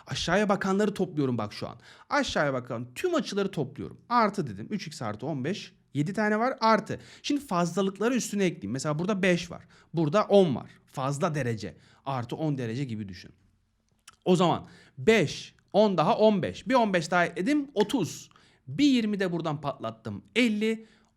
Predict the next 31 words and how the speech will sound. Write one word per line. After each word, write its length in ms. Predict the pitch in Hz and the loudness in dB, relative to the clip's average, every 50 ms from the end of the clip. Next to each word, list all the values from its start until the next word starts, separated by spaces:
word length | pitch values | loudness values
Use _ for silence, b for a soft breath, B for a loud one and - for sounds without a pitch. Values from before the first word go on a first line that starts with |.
| - | 2
Otuz 360 | 247 277 277 - 254 214 185 175 | 2 2 2 2 -2 -2 0 -2
da 140 | 170 147 | -2 0
buradan, 320 | 151 139 127 123 101 92 - - - | 0 -2 -4 -4 -8 -8 -10 -16 -20
seksen. 760 | - - - - 247 247 233 240 - 226 214 226 240 226 b b b b b b b _ _ _ - | -18 -12 -4 0 0 0 0 0 -2 -2 -2 -2 -4 -8 b b b b b b b _ _ _ 2
Yirmi 260 | 254 302 269 254 247 208 | 4 4 6 4 2 0
beş 240 | 196 170 - - | 0 -2 -2 -4
de 100 | 165 139 | -6 -6
buradan 500 | 131 127 123 175 220 247 247 254 254 254 - | -4 -4 -2 0 0 0 0 -4 -6 -8 -10
yüz 600 | 120 110 110 131 175 208 220 214 190 147 123 117 | -12 -10 -6 -4 -4 -2 -4 -4 -6 -6 -6 -2
beş 360 | 151 170 190 190 185 - - | 0 0 0 0 -2 -4 -4
yaptı. 760 | 139 120 123 120 - - - 120 117 113 113 113 113 113 110 - - | -4 -4 -4 -4 -8 -10 -6 -6 -4 -4 -4 -4 -4 -6 -6 -6 -4
İşte 380 | 220 196 - - - 208 202 | -4 -4 -4 -4 -4 -2 -2
bu 80 | 190 175 | 0 0
kadar. 280 | - 123 - - - - - | -2 -4 -6 -8 -12 -8 -2
Aşağıya 400 | 170 202 190 - - 135 123 120 | -2 -2 -2 -2 -6 -6 -6 -6
bakan 300 | 120 117 117 101 101 - | -8 -10 -10 -14 -14 -8
tüm 140 | - 269 262 | -6 -4 -4
açıları 520 | 233 226 - 214 226 240 269 277 269 269 B B B 185 | -2 -2 0 2 2 4 4 2 0 -2 B B B 2
buldunuz. 520 | 285 285 233 185 220 233 254 247 254 - B B B 151 139 | 4 4 4 4 2 2 2 0 0 -4 B B B -4 -2
Geçmiş 420 | 120 202 165 123 - 220 214 - - | 0 0 0 0 0 -2 -4 -4 -4
olsun. 320 | 90 92 - - - - - | -10 -12 -14 -20 -20 -12 -2
O 140 | - 294 302 | 2 2 2
zaman 320 | 277 269 269 277 269 262 | 4 2 2 2 2 2
bu 100 | 311 285 | 0 2
eşittir. 560 | 254 233 220 - 330 - - - 185 220 294 B B B B B B | 2 0 0 0 -4 -6 -4 -2 -2 -2 -2 B B B B B B
Şimdi 420 | - - - 381 370 320 226 175 139 | -6 0 0 2 2 2 0 0 0
de 240 | 131 110 98 - B B B 226 B | 0 -4 -4 -6 B B B -10 B
yukarı 500 | 214 320 269 - - 240 202 302 349 330 | 0 0 0 4 4 4 4 4 6 4
bakan 320 | 294 226 - - 220 190 | 4 2 2 0 -4 -2
açıları 400 | 170 151 151 151 139 131 120 123 | -2 -4 -4 -4 -4 -4 -4 -4
toplayacağım. 520 | 123 123 - - - 104 87 - - - | -6 -10 -12 -10 -10 -12 -10 -12 -14 -16